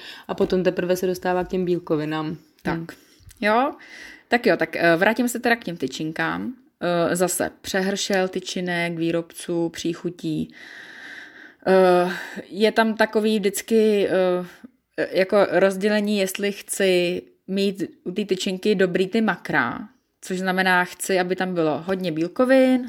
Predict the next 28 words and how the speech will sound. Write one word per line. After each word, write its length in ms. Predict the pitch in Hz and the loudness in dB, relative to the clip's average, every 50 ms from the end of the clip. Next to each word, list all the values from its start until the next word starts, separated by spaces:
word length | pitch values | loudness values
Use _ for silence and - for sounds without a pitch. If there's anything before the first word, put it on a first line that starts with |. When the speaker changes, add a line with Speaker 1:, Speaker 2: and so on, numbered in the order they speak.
| 220 - | -8 -6
Speaker 2:
nějak 220 | 185 190 190 - | -6 -6 -4 -4
rozumně 340 | 190 196 196 196 185 180 156 | -4 -4 -4 -6 -6 -6 -8
sacharidy, 540 | 151 - 180 - 220 196 202 185 196 196 190 196 _ _ _ | -8 -8 -8 -6 -6 -4 -2 -2 -2 -2 -2 -6 _ _ _
málo 260 | - 180 180 185 165 | -6 -4 -2 -2 -2
tuku, 400 | 156 - 156 151 - 226 226 226 226 - - - - - | -4 -4 -6 -2 2 4 4 4 2 0 -12 -20 -12 -6
ideálně 400 | - 185 190 190 185 190 190 - | -4 0 0 2 2 0 0 -2
i 60 | - | -2
hodně 240 | 185 185 180 175 165 | -2 -2 -4 -4 -6
vláknina, 500 | 151 143 131 143 - - 196 196 214 220 | -6 -6 -6 -6 -8 -8 -4 -4 -4 -4
ta 120 | 214 - | -4 -6
v 40 | 185 | -8
těchto 220 | - - 175 175 175 | -8 -8 -8 -8 -8
tyčinkách 500 | - 180 175 - - 190 190 196 196 196 | -8 -8 -8 -8 -6 -4 -4 -4 -4 -4
taky 260 | - 151 - - 175 | -8 -10 -8 -6 -2
je. 220 | 185 202 220 233 233 - - - - - - - - - - | 0 0 0 -2 -4 -8 -18 -18 -18 -16 -16 -18 -16 -6 -2
A 80 | 202 | 0
nebo 200 | 202 208 208 220 | 2 2 4 4
jestli 280 | 240 240 233 233 254 247 | 4 4 4 2 0 0
chci 160 | 247 - 254 | 0 -2 -2
vyloženě 480 | 208 214 214 220 214 220 226 226 226 214 | 0 0 0 0 0 0 0 0 0 -2
zdravou 500 | 202 190 180 190 180 165 151 147 135 135 | -2 -2 0 0 2 2 2 0 -2 -4
tyčinku, 540 | - 135 - - - 131 143 139 - 175 | -6 -10 -8 -6 -6 -6 -6 -6 -8 -8
což 180 | 196 - 190 185 | -6 -6 -6 -6
jsou 160 | - 214 202 | -4 -4 -4
třeba 260 | 202 - 202 180 185 | -4 -4 -4 -2 -2
ty 180 | 185 - 190 185 | 0 0 0 0
raw 180 | 170 147 139 139 | 0 0 -2 -2
tyčinky. 600 | - 147 131 - - - - 113 - - - | -4 -6 -8 -8 -8 -10 -10 -10 -12 -14 -16